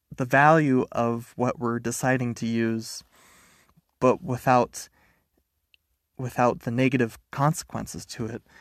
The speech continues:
by basically doing surgical strikes of getting in, using it, getting it out, without sucking our time and attention, but also extracting the most value out of that. And that's really awesome. I'll talk a little bit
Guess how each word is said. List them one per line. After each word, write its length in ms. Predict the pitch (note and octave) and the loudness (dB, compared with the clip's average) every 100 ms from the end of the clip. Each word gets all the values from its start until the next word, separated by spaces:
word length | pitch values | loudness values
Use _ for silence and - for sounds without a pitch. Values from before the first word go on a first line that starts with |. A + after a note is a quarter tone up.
| _ _ - | _ _ -4
by 220 | A#2 A#2 B2 _ _ _ _ _ _ _ | -2 -2 -8 _ _ _ _ _ _ _
basically 520 | - C3+ - A#2+ A#2 B2+ _ _ _ - | -2 -2 -2 -6 -6 -8 _ _ _ -4
doing 260 | C#3+ C3 B2+ | 0 2 2
surgical 480 | - E3+ E3+ - D3 | 2 0 0 -4 -2
strikes 340 | - C#3 - | 2 2 0
of 140 | B2 | -6
getting 260 | C3 C#3 C#3 | 0 0 2
in, 240 | C#3+ C#3 | 0 0
using 420 | C3 C3+ C3+ C3+ C3 | 0 0 0 0 -2
it, 200 | - B2+ | -4 -4
getting 260 | C#3 C3+ | -2 -2
it 100 | B2+ | 0
out, 300 | B2 B2 B2 - _ _ _ | 2 4 2 -4 _ _ _
without 340 | - A#2+ B2+ - | -4 -2 -2 -2
sucking 380 | - B2 B2+ | -6 -4 -4
our 100 | A#2 | -6
time 340 | A2+ - A#2 A#2 | -6 -2 -2 -2
and 100 | A#2 | -4
attention, 600 | - B2 A#2 - A2+ A#2+ _ _ - | -8 -8 -8 -8 -10 -10 _ _ -6
but 80 | |
also 260 | A2+ A#2 A#2 - | -4 -4 -8 -8
extracting 580 | - - - A#2+ A#2+ B2 | -14 -12 -2 0 0 -4
the 80 | A#2 | -6
most 220 | A2+ A2 | -6 -6
value 360 | - A#2 A2+ A2+ | -2 0 0 -2
out 140 | A#2 | -6
of 120 | A2+ | -6
that. 360 | A2+ A2+ A#2 - _ _ - - _ _ _ | -6 -8 -10 -16 _ _ -20 -20 _ _ _
And 180 | B2+ A#2+ | -6 0
that's 320 | A#2+ - - | 0 -2 -6
really 400 | A#2 A2+ A2 G#2+ - | -4 -2 -4 -8 -6
awesome. 440 | G#2+ A2+ - B2 | -4 -4 -6 -8
I'll 60 | A2+ | -6
talk 260 | - A2+ - | -2 -2 -2
a 60 | |
little 120 | A2 A#2 | -8 -6
bit 180 | G#2+ | -6